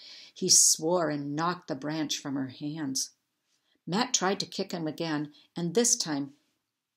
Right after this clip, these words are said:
he succeeded. The German, still tangled in the cord, stumbled a few steps. "Run!" Matt shouted to Rachel. "Come on, come on, come on!" He dashed past the German,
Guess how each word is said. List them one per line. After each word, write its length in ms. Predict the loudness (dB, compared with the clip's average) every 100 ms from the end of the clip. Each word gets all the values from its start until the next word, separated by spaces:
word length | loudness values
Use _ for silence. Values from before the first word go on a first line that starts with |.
| _ _ _
he 140 | -6 -2
succeeded. 800 | -2 0 0 0 -2 -6 -12 -18 _ _ _ _ _ -20 _ _ _
The 100 | 0
German, 400 | 2 2 2 2
still 300 | 2 2 -2
tangled 400 | -2 -2 0 -2
in 100 | -2
the 80 | -4
cord, 360 | -6 -4 0
stumbled 540 | 2 2 0 -2 -2 -6
a 140 | -10 -10
few 200 | -6 -2
steps. 720 | 2 0 0 -6 -4 -4 -4 _ _ _ _ _ -14
"Run!" 600 | 2 8 10 10 8 6
Matt 260 | 0 0
shouted 340 | 0 0 -2 -4
to 100 | -4
Rachel. 420 | -4 -2 -6 -8 _ _ _
"Come 180 | 4 8
on, 220 | 8 6
come 140 | 4
on, 180 | 6 6
come 140 | 6 6
on!" 380 | 8 6 4 -8 _ _ _ _ _ _ _ _
He 180 | _ -10
dashed 520 | -2 0 2 2 2
past 400 | -4 -2 0 0
the 60 | -2
German, 500 | -4 -2 -2 -4